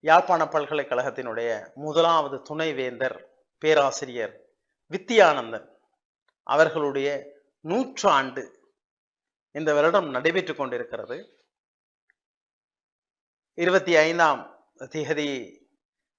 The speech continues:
அ, பேராதனை பல்கலைக்கழகத்திலே பேராசிரியர் ஸ்ரீ பிரசாந்தன் அவர்கள்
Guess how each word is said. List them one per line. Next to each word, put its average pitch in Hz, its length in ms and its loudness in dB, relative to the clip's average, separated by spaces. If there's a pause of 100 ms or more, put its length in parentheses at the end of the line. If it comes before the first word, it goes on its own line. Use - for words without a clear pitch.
(240)
அ, 123 280 -18
பேராதனை 180 400 6
பல்கலைக்கழகத்திலே 139 1080 -4 (1080)
பேராசிரியர் 143 600 2
ஸ்ரீ 175 280 -4 (320)
பிரசாந்தன் 117 460 -8
அவர்கள் 147 680 -4